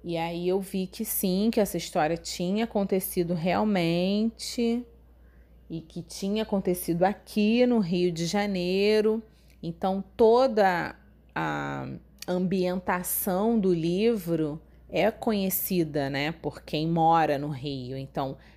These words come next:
cada rua que ela fala, cada bairro que ela fala, você consegue visualizar, você consegue se ver ali naquele lugar,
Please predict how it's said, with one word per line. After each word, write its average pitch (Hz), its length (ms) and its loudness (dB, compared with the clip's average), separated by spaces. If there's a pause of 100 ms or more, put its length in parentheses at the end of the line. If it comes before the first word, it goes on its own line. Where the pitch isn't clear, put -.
(120)
cada 165 320 0
rua 180 720 4
que 170 160 -6
ela 156 140 0
fala, 165 720 -2
cada 165 360 -2
bairro 165 680 0
que - 120 -8
ela 165 180 2
fala, 165 760 0 (340)
você 175 300 0
consegue 185 800 2
visualizar, 196 1120 0
você 185 200 -4
consegue 175 440 -2
se 214 260 -2
ver 180 420 2
ali 180 200 0
naquele 175 360 -4
lugar, 160 600 -2